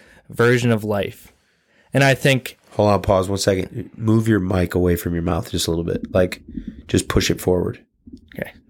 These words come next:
Speaker 2: Yeah.
Speaker 1: Okay.
Speaker 2: Yeah.
Speaker 1: Good?
Speaker 2: Good. Keep
Speaker 1: All
Speaker 2: going.
Speaker 1: right. So,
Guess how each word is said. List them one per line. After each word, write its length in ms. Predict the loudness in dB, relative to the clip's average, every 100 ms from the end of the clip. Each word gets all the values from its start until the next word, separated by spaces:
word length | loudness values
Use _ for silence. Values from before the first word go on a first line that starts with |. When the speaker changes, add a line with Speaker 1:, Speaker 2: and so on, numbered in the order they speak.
| -20 -20 -20 -6
Speaker 2:
Yeah. 240 | -2 0 -2 _ -14 -10
Speaker 1:
Okay. 240 | -8 -10 -12 _ _ _ -2
Speaker 2:
Yeah. 140 | 0
Speaker 1:
Good? 160 | 0 -4 _ _ _ _ _ -2
Speaker 2:
Good. 340 | -2 -2 -8
Keep 140 | -8 -2
Speaker 1:
All 60 |
Speaker 2:
going. 100 | -4
Speaker 1:
right. 80 | -4 _ _ _ _
So, 460 | -4 0 2 0